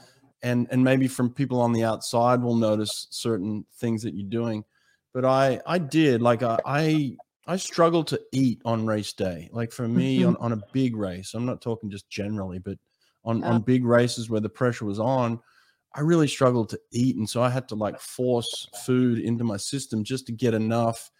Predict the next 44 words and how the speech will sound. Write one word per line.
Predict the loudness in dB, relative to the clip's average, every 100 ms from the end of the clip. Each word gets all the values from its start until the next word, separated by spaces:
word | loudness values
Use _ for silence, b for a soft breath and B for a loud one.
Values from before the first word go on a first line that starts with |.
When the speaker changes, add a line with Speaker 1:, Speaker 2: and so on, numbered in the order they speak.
| B B B 0
Speaker 1:
energy | 2 4 2 0 -2
to | 0
be | 2
able | 4 4 0
to, | -2 -2 -2 -2 -6
um, | -8 -6 -6 -8 _
compete. | -8 -8 -2 0 0 -2 _ _
Um, | -8 -6 -6 -4
that, | -2 0
that | 0
was | 0 0
always | 0 -2
a |
struggle | -6 -6 -6
for | -6 -6
me. | -6 -6 -8 _ _ _ _ _ _ -14
Speaker 2:
Same. | -8 4 6 8 6 -2 2 8
At | 8
Olympic | 8 2 -2 -2
trials, | 4 8 8 6 0 -14 -20 0
uh, | 4 6
Speaker 1:
Mm. | 4
Speaker 2:
before | -2 -4 -4
the |
hundred | -4 -6 -6
free, | -8 -6 -2
I | 0
couldn't | -2 -2 -4 -6
eat. | -8 -8 -10 -20 _ -4
Speaker 1:
Mm. | 2
Speaker 2:
Like, | 4 6
everything, | 6 4 2 -4
like, | -6
smelled | -6 -10 -2 4 6 6 2
like | -2
crazy. | -2 -2 0 0 -4 -6
You | -4
know, |
my | -2 -4
senses | -4 -2 0 0
Speaker 1:
Mm. | -4
Speaker 2:
were |
so | -8 0 4 4
heightened. | 6 6 6 2 -12